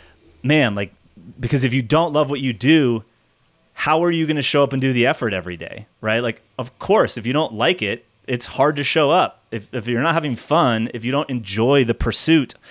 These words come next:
the, the mastery of the craft, because now you're working on a different craft that you didn't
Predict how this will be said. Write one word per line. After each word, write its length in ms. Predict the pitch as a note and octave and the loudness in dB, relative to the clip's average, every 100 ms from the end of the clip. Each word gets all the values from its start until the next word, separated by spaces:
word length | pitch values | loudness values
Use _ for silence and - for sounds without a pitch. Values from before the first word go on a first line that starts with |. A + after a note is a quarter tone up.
| - - _ | -20 -20 _
the, 120 | A#2 | -4
the 140 | A#2+ A2 | -2 -2
mastery 640 | A2 B2 D3+ - A2 G#2 | 0 0 -2 -4 -4 -2
of 160 | G#2+ G2+ | -4 -8
the 80 | G2 | -10
craft, 540 | - F#3 C3+ A#2 - - - - | -4 0 0 -4 -12 -20 -20 -12
because 480 | - B2 D3 C3 G#2+ _ _ | -4 0 2 2 -2 _ _
now 240 | - A#2 B2+ | -6 -2 0
you're 160 | C3 | 0
working 360 | A#2+ B2 B2+ B2 | 2 0 0 0
on 280 | A#2 A2 G#2+ - | 2 2 -2 -4
a 120 | A2 | -4
different 380 | G2+ A#2 A#2+ G2+ | -2 -2 -2 -6
craft 560 | - C3 C3 A#2 - - | -4 -2 0 -4 -10 -10
that 260 | A2+ G#2+ - | -4 -4 -4
you 160 | A2 G#2+ | -6 -6
didn't 420 | F#2 A#2+ A2+ | -2 0 0